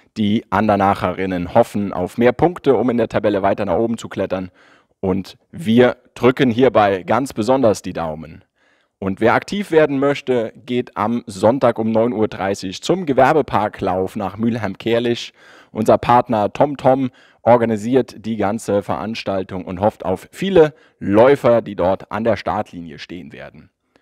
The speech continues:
Das waren dann unsere Sporttipps und unser Aktivtipp zu diesem Wochenende. Wir sehen uns nächstes Wochenende wieder, wenn es heißt, die Sporttipps vom Sportbund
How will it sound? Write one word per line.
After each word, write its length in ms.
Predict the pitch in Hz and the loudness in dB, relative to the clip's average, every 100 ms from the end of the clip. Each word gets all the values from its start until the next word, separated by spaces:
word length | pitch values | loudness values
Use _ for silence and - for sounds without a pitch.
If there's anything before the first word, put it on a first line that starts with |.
| _ _ - | _ _ -2
Das 200 | 110 127 | 2 4
waren 180 | 120 | 4
dann 100 | 117 | 2
unsere 320 | 113 185 156 135 | 0 0 0 0
Sporttipps 640 | - 151 143 147 131 - | 2 4 4 0 -4 -6
und 140 | 120 | -6
unser 220 | 117 113 | -2 0
Aktivtipp 600 | 101 - - 170 - - - | 0 -2 -10 -8 -4 -4 -4
zu 120 | 127 | -6
diesem 300 | 135 127 120 | -4 -2 2
Wochenende. 460 | 147 147 131 123 | 2 2 -2 -2
Wir 120 | 110 110 | -2 -2
sehen 180 | 127 | -2
uns 220 | 120 107 107 | -2 -6 -4
nächstes 420 | 117 123 131 127 | -2 -4 -8 -2
Wochenende 460 | 120 117 107 104 | -2 -2 -4 -4
wieder, 180 | 101 101 | -4 -2
wenn 100 | 98 | -4
es 120 | 98 | -6
heißt, 260 | 101 90 - | -6 -8 -8
die 100 | 117 | -12
Sporttipps 540 | - 135 135 131 - | 0 2 2 0 -2
vom 240 | - 113 110 | -2 0 0
Sportbund 640 | - - 82 - 92 - | -4 -4 -4 -6 -12 -16